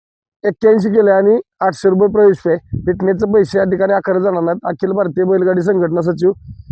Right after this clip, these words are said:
पैलवान विलास देशमुख, अं, अखिल भारतीय बैलगाडी संघटना खटाव तालुका अध्यक्ष रवी फळके आणि आमचे मार्गदर्शक गुरुवर्य सुनील मोरे सरकार यांचे बोलणं झाल्यानंतर,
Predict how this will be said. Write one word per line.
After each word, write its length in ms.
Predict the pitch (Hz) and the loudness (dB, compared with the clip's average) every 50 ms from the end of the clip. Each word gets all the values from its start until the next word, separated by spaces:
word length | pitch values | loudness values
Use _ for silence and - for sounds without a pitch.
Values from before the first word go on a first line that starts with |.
| - - - - | -12 -10 -6 -2
पैलवान 280 | 170 170 180 180 185 | -2 0 0 2 2
विलास 260 | 190 185 190 196 196 | 2 2 2 2 2
देशमुख, 400 | 196 214 202 - 170 185 185 196 190 - - - - - - - - - - - - 139 147 | 2 2 0 0 0 0 0 0 0 -2 -4 -4 -4 -4 -6 -6 -8 -8 -8 -6 -4 -2 -2
अं, 540 | 160 160 165 165 160 160 160 160 160 156 - - 143 - - _ _ _ _ _ _ _ - - 170 | 0 2 2 2 2 2 2 2 0 0 -2 -4 -8 -14 -14 _ _ _ _ _ _ _ -12 -8 -8
अखिल 220 | 170 - 196 202 | -4 -2 0 2
भारतीय 300 | 208 214 190 156 202 202 | 2 2 0 2 0 2
बैलगाडी 300 | 202 208 196 202 202 190 | 2 4 4 2 2 2
संघटना 340 | 160 214 202 190 190 165 180 | 0 0 0 0 0 -2 -2
खटाव 140 | 180 202 196 | -2 -2 -2
तालुका 320 | - 214 208 196 180 190 | 0 0 0 0 0 -2
अध्यक्ष 260 | 185 175 185 170 - - | -2 -2 -4 -4 -4 -2
रवी 160 | 180 190 196 | 0 0 2
फळके 380 | 170 202 220 185 156 - 160 143 123 - _ _ _ - - - - - | 2 2 0 0 0 -2 -4 -4 -4 -8 _ _ _ -18 -16 -14 -10 -6
आणि 100 | 127 156 | -4 -4
आमचे 220 | 170 165 - 175 185 | -2 -2 -2 0 0
मार्गदर्शक 460 | 185 190 190 196 208 190 160 - 196 | 2 2 2 2 2 0 0 -2 -2
गुरुवर्य 420 | 185 185 190 190 190 190 185 190 | 0 2 2 4 4 4 4 2
सुनील 260 | 175 - - 185 185 | 0 0 -2 0 0
मोरे 220 | 196 202 202 190 175 | 0 0 0 0 -2
सरकार 320 | 151 208 - 123 175 170 | -2 -4 -6 -4 -6 -4
यांचे 280 | 190 196 175 160 170 180 | -4 -4 -4 -4 -4 -4
बोलणं 360 | 180 202 214 202 190 185 196 | 0 2 2 4 4 4 4
झाल्यानंतर, 520 | 208 202 190 190 202 202 185 147 - 196 | 4 4 2 2 2 0 -2 0 -2 -2